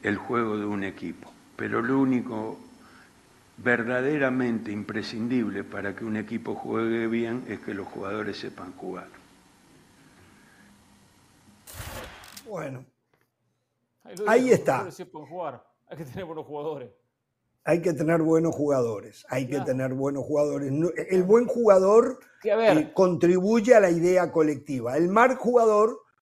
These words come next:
Speaker 2: le va a costar muchísimo contribuir a la idea colectiva. De-, pero después está la otra parte. Hay equipos que lo que buscan son superestrellas y es claramente una prueba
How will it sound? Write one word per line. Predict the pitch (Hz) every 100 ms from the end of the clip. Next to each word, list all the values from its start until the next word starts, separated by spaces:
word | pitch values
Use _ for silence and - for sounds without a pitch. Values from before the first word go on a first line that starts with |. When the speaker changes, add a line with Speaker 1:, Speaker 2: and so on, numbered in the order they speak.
| _ _ -
Speaker 2:
le | 175 175
va | 202
a | 208
costar | 180 - 202
muchísimo | 190 175 - 240 - 147 139 -
contribuir | 151 151 147 156 165 180 226 -
a | 151
la | 147
idea | 135 147 156 135
colectiva. | 143 127 131 120 107 - _ _ _
De-, | - 170 -
pero | 269 226 220
después | - 262 -
está | 254 262
la | 254 247
otra | 202 185 185
parte. | 226 160 - 123 _ _ _ _
Hay | 156 185 208
equipos | 240 - 226 202 233
que | - 190
lo | 175
que | 190
buscan | 180 214 - 220
son | 175 202 175
superestrellas | - - 311 320 247 214 - 208 165 123 120 104 - _ _ _
y | 165 190
es | 196 -
claramente | 226 247 247 226 220 226 196 190
una | 190 202 202
prueba | 185 196 202 214 220